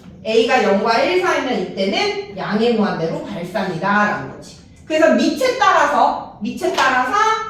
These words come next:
무한대로 갈 때, 무한대로 갈 때 결과가 달라진다라는 거야. A가 일보다 크면 발산, A가 영과 일 사이면 영. 됐니? 음.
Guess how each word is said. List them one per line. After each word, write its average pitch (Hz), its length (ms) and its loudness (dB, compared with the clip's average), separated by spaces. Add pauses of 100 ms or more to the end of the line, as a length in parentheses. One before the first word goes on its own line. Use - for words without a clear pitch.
(580)
무한대로 359 640 2
갈 196 260 -2
때, - 460 -6
무한대로 240 440 0
갈 196 240 0
때 202 280 -2
결과가 202 560 0
달라진다라는 208 960 0
거야. - 180 -14 (260)
A가 247 260 2
일보다 330 420 0
크면 392 400 0
발산, 370 360 -2 (680)
A가 208 360 4
영과 214 260 2
일 220 80 -2
사이면 202 400 -2
영. - 260 -10 (320)
됐니? 359 480 -4
음. 196 420 -4